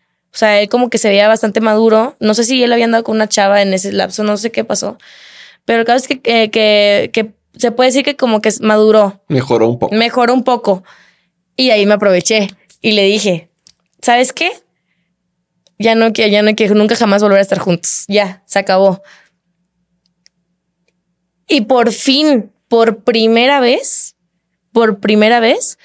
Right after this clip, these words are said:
Speaker 1: me dio el chance de decir, "Si es lo que tú quieres, lo hacemos".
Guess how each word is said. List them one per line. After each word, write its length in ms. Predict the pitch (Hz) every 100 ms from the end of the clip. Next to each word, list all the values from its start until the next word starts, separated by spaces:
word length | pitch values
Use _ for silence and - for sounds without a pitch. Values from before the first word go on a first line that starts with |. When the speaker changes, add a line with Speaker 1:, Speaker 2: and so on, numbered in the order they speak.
| _ _ _ _ _
Speaker 1:
me 240 | 226 233 220
dio 160 | 226
el 180 | 240 247
chance 400 | - 277 294 285
de 100 | 285
decir, 460 | 214 - 285 330 _ _ _ _ _ _ _ _ _ _ _ _ _ _ _
"Si 180 | - 226
es 60 |
lo 80 | 240
que 100 | 247
tú 140 | 214
quieres, 180 | 202 233
lo 80 | 208
hacemos". 440 | 175 180 170 -